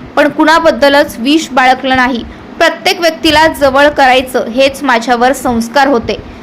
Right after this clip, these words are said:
विलासराव देशमुख यांची ही आठवण. प्रांजळ आणि सोज्वळ राजकारणाचं उदाहरण गोपीनाथ मुंडे आणि विलासराव देशमुख यांनी दाखवून दिलं. आज गोपीनाथ मुंडे यांचा पुतळा पाहताना मला विलासराव देशमुखांची ही आठवण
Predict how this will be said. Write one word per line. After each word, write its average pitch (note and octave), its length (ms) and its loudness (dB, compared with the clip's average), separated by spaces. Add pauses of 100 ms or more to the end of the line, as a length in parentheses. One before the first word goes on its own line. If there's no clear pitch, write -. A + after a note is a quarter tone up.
(140)
विलासराव C4+ 480 2
देशमुख C4+ 460 -2
यांची B3+ 340 0
ही D4 60 0
आठवण. D4 420 0 (460)
प्रांजळ D#4 400 0
आणि E4+ 320 2
सोज्वळ D4 500 0
राजकारणाचं C#4+ 760 0
उदाहरण C4+ 460 2
गोपीनाथ B3+ 540 0
मुंडे C4 340 2
आणि A#3 200 0
विलासराव C4 500 0
देशमुख B3+ 460 -2
यांनी B3 200 0
दाखवून A#3 420 -2
दिलं. D4 220 2 (420)
आज C4 200 0
गोपीनाथ D#4 480 2
मुंडे D#4 260 2
यांचा D#4 320 0
पुतळा D4 400 0
पाहताना C#4 540 0
मला C4+ 220 2
विलासराव B3 520 0
देशमुखांची A#3+ 720 -2
ही C4+ 240 -2 (340)
आठवण D#4+ 520 0